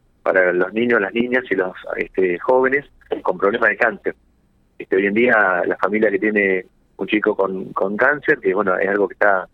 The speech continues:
lamentablemente creciendo, eh, tiene por ahí muchos problemas para poder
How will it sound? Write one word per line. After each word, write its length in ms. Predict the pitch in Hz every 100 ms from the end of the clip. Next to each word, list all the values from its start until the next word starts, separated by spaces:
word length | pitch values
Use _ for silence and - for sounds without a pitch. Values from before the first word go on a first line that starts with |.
| _ _ _ -
lamentablemente 960 | 90 90 101 107 104 110 101 101 90 - - _ _ _
creciendo, 800 | - 92 95 143 151 156 170 175 117
eh, 80 | -
tiene 180 | 110 101
por 140 | 104
ahí 100 | 107
muchos 220 | 110 117
problemas 380 | 113 123 151 123
para 180 | 98 95
poder 380 | 95 107 101